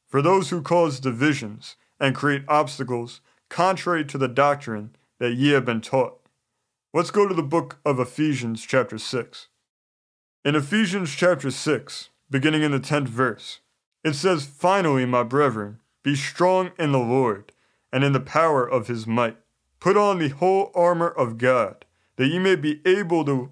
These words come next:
stand against the wiles of the devil. For we wrestle not against flesh and blood,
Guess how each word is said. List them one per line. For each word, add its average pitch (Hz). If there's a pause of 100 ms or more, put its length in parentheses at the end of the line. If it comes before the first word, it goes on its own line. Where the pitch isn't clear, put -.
(120)
stand 151
against 143
the 135
wiles 135
of 127
the 117
devil. 117 (280)
For 151
we 175
wrestle 180
not 139
against 135
flesh 147
and 123
blood, 120